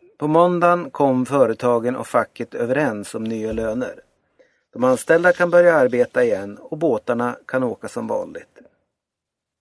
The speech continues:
Sverige vill ordna vinter-O S.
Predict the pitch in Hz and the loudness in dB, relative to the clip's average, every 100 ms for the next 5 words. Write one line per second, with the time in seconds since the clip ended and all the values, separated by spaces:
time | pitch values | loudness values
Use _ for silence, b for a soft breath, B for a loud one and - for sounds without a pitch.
0 | _ _ _ _ _ _ _ _ _ _ | _ _ _ _ _ _ _ _ _ _
1 | _ _ _ _ _ _ _ _ _ _ | _ _ _ _ _ _ _ _ _ _
2 | _ _ _ _ _ _ _ _ _ _ | _ _ _ _ _ _ _ _ _ _
3 | _ _ _ _ _ _ - 170 220 220 | _ _ _ _ _ _ -6 0 2 2
4 | 139 120 127 143 170 165 139 127 139 160 | 2 2 2 -2 0 0 0 0 -2 -2
5 | 135 117 156 196 131 73 - - | -4 -2 -2 -2 -4 -8 -8 -12